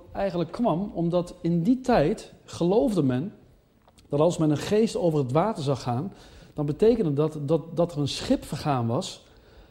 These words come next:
En als, en diegene die dus, eh, ook op het water vaarde en die dan die geest zagen, dat zou, dat zouden de volgende zijn. Dus hun schip zou dan ook vergaan. En daarom waren ze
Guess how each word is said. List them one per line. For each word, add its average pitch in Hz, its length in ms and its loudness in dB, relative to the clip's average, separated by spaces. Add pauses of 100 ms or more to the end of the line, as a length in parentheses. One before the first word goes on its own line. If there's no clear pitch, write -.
(220)
En 165 160 0
als, 170 460 2
en 175 180 2
diegene 220 720 4
die 175 220 -2
dus, 180 400 0
eh, 160 480 6 (360)
ook 226 340 4
op 175 100 2
het 151 120 4
water 160 340 4
vaarde 156 540 0
en 160 160 0
die 202 120 2
dan 170 200 4
die 143 120 2
geest 247 440 2
zagen, 135 640 0 (380)
dat 196 240 4
zou, 202 400 2
dat 175 140 0
zouden 202 280 2
de 151 80 0
volgende 226 540 4
zijn. 117 320 0 (400)
Dus 156 200 0
hun 247 220 8
schip - 280 0
zou 214 220 0
dan 185 140 0
ook 233 120 -2
vergaan. 117 440 -6 (360)
En 120 160 -2
daarom 240 400 6
waren 202 320 2
ze 190 200 -4